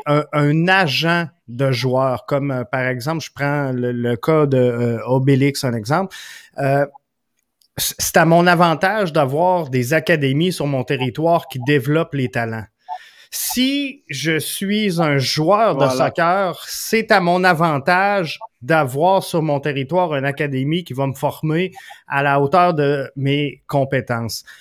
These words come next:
Speaker 1: Si je suis un, un club comme Centre-Sud, c'est à, à mon avantage d'avoir une académie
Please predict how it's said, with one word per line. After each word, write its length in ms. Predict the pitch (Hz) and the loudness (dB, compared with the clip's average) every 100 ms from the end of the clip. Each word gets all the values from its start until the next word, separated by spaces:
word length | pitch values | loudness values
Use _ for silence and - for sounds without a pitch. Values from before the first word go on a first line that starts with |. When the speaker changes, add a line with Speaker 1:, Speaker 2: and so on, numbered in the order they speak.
| - _ | -20 _
Speaker 1:
Si 640 | - - - 247 277 262 | -6 -2 2 2 2 0
je 280 | 156 139 165 | -2 2 2
suis 520 | 151 - 196 208 208 - | 0 -4 -2 -2 -2 -2
un, 180 | 151 156 - | -2 -2 0
un 220 | 151 147 | 2 2
club 560 | 143 185 208 226 202 | 2 6 8 8 4
comme 300 | - 180 165 | 2 2 4
Centre-Sud, 1040 | 139 - 160 139 143 135 - 202 220 214 147 - _ _ - | 0 -2 -2 -2 -4 -4 -2 0 2 0 -6 -10 _ _ -12
c'est 580 | - - 175 185 180 - | -6 0 2 2 -2 0
à, 160 | 151 156 156 | 0 0 0
à 60 | |
mon 280 | 160 175 208 | 2 2 2
avantage 1000 | 190 147 156 139 143 175 190 208 190 147 | 2 2 0 0 2 2 2 0 -2 -6
d'avoir 500 | 120 143 143 147 185 | -2 0 2 2 2
une 140 | 165 147 | 2 0
académie 760 | 139 160 143 135 151 185 220 | 0 0 0 0 0 0 -2